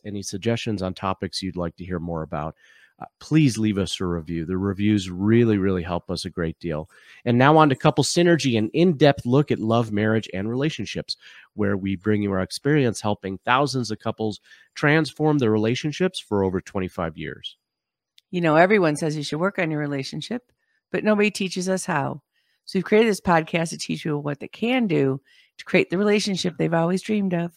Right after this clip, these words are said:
Speaker 1: With the partner they fell in love with. On today's episode, we're talking about emotional pain and how it affects your body. But before we do that, I just wanted to read off a couple of,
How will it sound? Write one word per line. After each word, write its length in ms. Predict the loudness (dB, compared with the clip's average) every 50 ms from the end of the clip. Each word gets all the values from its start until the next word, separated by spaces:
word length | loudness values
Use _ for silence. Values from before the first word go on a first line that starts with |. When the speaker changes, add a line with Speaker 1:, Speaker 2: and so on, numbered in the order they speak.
| -2 -2
Speaker 1:
With 140 | -2 -2
the 40 | -4
partner 540 | -4 2 2 4 4 2 2 0 0 0 0
they 180 | 0 0 -2 -2
fell 300 | -4 -4 -4 -4 -2 -2
in 100 | -4 -4
love 180 | -4 -4 -4 -6
with. 200 | -6 -8 -8 -10 _ _ _ _ _ _ _ _ _ _ _ -2
On 120 | -2 -2
today's 320 | 0 4 4 4 6 6
episode, 360 | 4 2 2 2 2 4 4 4
we're 60 | 2
talking 420 | 0 2 0 0 2 2 2 2
about 680 | 2 2 2 2 4 4 4 4 2 2 0 -2 -6 -8 -8 -6
emotional 840 | -6 -4 -2 -2 -2 0 0 0 0 0 -2 -4 -4 -4 -4 -4 -6 _ -8
pain 580 | -8 -6 -6 -6 -6 -6 -8 -10 -12 -16 -20 _ _ _ _ _ _ _ _ -10
and 320 | -8 -6 -4 -4 -4 -6 -8 -10
how 540 | -14 -10 -4 -2 0 2 2 2 2 0 0 -2
it 200 | -4 -6 -6 -6 -8
affects 840 | -12 -12 -12 -10 -4 0 2 2 2 0 -2 -10 -10 -10 -10 -10 -12 _ -12
your 460 | -12 -8 -6 -4 -2 -2 -2 -2 -4
body. 560 | -4 -4 -4 -4 -4 -4 -6 -8 -10 -14 -16 -18 -20 -20 -20 -20 -20 _ _ _ _
But 180 | -6 -6 -6 -4
before 240 | -4 -4 0 2 2
we 80 | 4
do 140 | 6 6 6
that, 140 | 8 8 8
I 60 | 6 4
just 160 | 4 2 2
wanted 240 | 2 2 2 0 0
to 440 | 2 4 6 6 6 6 6 4 4
read 220 | 4 4 4 6 6
off 220 | 6 6 6 4
a 60 | 0
couple 380 | -2 -2 -2 0 2 2 2
of, 60 | 4